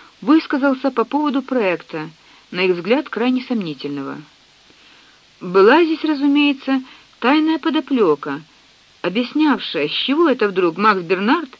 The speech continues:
и банкир Герлов воспылали интересом к проекту Пэра. Они пронюхали,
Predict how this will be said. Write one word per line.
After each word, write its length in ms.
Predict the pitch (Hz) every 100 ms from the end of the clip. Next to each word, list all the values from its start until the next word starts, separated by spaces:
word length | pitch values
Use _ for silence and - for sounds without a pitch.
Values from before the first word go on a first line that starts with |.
| - - - -
и 60 |
банкир 380 | 196 247 240 240
Герлов 520 | 180 240 254 175 143 - - - -
воспылали 580 | 196 - 254 294 311
интересом 680 | 302 285 302 226 165 - 165
к 60 | 160
проекту 400 | 196 170 160 180
Пэра. 400 | 175 151 135 156 - _ _ _ _ _ _ _ _ -
Они 340 | 170 214 330
пронюхали, 840 | 349 254 330 359 269 - 160 156